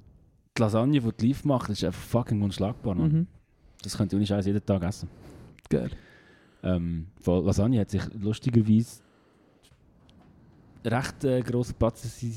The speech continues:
Speaker 1: in meinem Herz, äh, erobert in den letzten Jahren.
Speaker 2: Mhm.
Speaker 1: Fast so gross wie Pizza.
Speaker 2: Ich wollte schon ewig jetzt mal eine machen.
Speaker 1: Ja.
Speaker 2: Ja.
Speaker 1: Ich habe es eben auch, also ich habe es, glaub, einmal gemacht oder so.
Speaker 2: Ja. Mit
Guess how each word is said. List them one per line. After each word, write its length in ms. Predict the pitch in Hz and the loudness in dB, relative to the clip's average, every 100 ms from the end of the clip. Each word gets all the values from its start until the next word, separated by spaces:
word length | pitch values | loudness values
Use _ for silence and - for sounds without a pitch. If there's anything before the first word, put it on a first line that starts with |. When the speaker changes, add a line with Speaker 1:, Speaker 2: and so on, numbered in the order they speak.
| 117 | 0
Speaker 1:
in 60 | 113 | 0
meinem 60 | 110 | 2
Herz, 460 | 110 113 - - - - - | 2 0 -6 -10 -10 -10 2
äh, 60 | |
erobert 540 | 107 113 117 117 120 - | 4 6 6 6 4 2
in 60 | |
den 100 | 110 | 0
letzten 280 | 113 - 117 | 0 0 -2
Jahren. 220 | 98 160 156 | 2 4 4
Speaker 2:
Mhm. 40 | 165 | 2
Speaker 1:
Fast 160 | 98 | -2
so 80 | 117 | -2
gross 160 | 107 - | -2 0
wie 40 | |
Pizza. 360 | 98 113 - 117 | 2 0 2 0
Speaker 2:
Ich 80 | - | 2
wollte 200 | 165 - | 0 0
schon 80 | 143 | 2
ewig 280 | 147 160 - | 0 0 -4
jetzt 180 | - | 0
mal 140 | 151 139 | 2 4
eine 120 | 135 | 4
machen. 400 | 127 135 - 156 - - | 2 -2 -8 -12 -12 0
Speaker 1:
Ja. 220 | 98 87 - - | 4 4 0 -6
Speaker 2:
Ja. 100 | - 147 | -2 -2
Speaker 1:
Ich 80 | 101 | 0
habe 100 | - | 0
es 80 | 98 | 2
eben 120 | 95 | 2
auch, 60 | 76 | 2
also 240 | 82 - | 0 -2
ich 60 | 85 | -4
habe 100 | 80 | -4
es, 240 | - - - | -10 -14 -16
glaub, 180 | - - | -14 -6
einmal 220 | 82 92 - | -2 -2 -2
gemacht 320 | 80 - - | -6 -6 -8
oder 80 | 90 | -8
so. 160 | 85 76 | -6 -2
Speaker 2:
Ja. 220 | - 151 156 _ _ _ _ _ _ _ _ _ _ _ _ _ _ | 2 2 0 _ _ _ _ _ _ _ _ _ _ _ _ _ _
Mit 180 | - 156 | 2 2